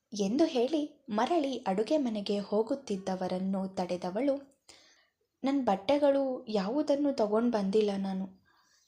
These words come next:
ಎಂದು ಅವಳು ಹೇಳಿ ಮುಗಿಸುವ ವೇಳೆಗೆ, "ಭಾಗ್ಯಮ್ಮ" ಎಂದು ಕರೆಯುತ್ತಾ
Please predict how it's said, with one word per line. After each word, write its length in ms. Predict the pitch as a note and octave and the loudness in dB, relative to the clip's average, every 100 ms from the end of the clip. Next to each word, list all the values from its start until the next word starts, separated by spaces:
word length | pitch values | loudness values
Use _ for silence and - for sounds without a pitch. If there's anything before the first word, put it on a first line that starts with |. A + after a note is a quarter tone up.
| _ - | _ -2
ಎಂದು 560 | F4 D#4 D4 C4+ - _ _ _ _ - | 0 0 0 0 -6 _ _ _ _ 0
ಅವಳು 340 | D4 D#4+ C#4+ | 2 2 0
ಹೇಳಿ 460 | C4 G3+ A3+ C4 B3 | 0 0 0 0 -2
ಮುಗಿಸುವ 580 | G3+ F#3+ D#4+ - G#3 F#3+ F#3+ | -2 -2 -2 -2 0 0 0
ವೇಳೆಗೆ, 720 | F#3 F3+ C4+ C#4+ C#4+ - _ _ - _ _ G3 | 0 2 2 2 -2 -6 _ _ -20 _ _ 2
"ಭಾಗ್ಯಮ್ಮ" 460 | F#3+ F#3+ A#3 C4+ E4 - _ _ _ _ _ _ | 2 4 4 4 -2 -4 _ _ _ _ _ _
ಎಂದು 340 | E4+ F#4 D#4+ D4+ | -2 2 4 4
ಕರೆಯುತ್ತಾ 880 | - G3+ C4+ D#4+ A#3+ - A3+ A3+ | 2 0 0 -2 -2 -2 -2 -4